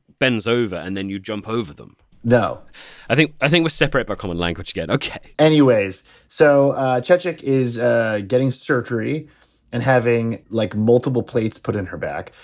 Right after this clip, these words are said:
Speaker 2: But she wasn't the only person that got injured. There was also somebody who, like, dislocated their knee. But I think, like, the whole, the whole incident is, like, this really weird thing where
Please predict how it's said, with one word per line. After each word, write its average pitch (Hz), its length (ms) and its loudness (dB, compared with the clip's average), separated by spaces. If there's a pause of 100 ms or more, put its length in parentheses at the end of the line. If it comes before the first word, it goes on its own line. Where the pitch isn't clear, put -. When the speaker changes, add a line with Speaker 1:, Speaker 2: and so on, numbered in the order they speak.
(160)
Speaker 2:
But - 120 -4
she 160 80 4
wasn't 160 220 6
the 156 60 0
only 165 120 0
person 135 300 0
that 113 80 -2
got 104 180 -2
injured. 101 500 -2 (300)
There 131 100 4
was 123 140 6
also 156 380 2
somebody 123 400 4
who, 120 100 0
like, 107 360 -2 (120)
dislocated 143 600 2
their 113 120 2
knee. 110 600 0 (200)
But 156 260 2 (380)
I 151 80 4
think, 226 180 4
like, 240 140 2
the 185 80 4
whole, 165 480 4
the 160 100 -2
whole 165 160 4
incident 156 480 -2
is, 117 140 -2
like, 117 160 0
this 110 160 -6
really 156 200 0
weird 123 400 0
thing 131 460 -2
where 101 420 0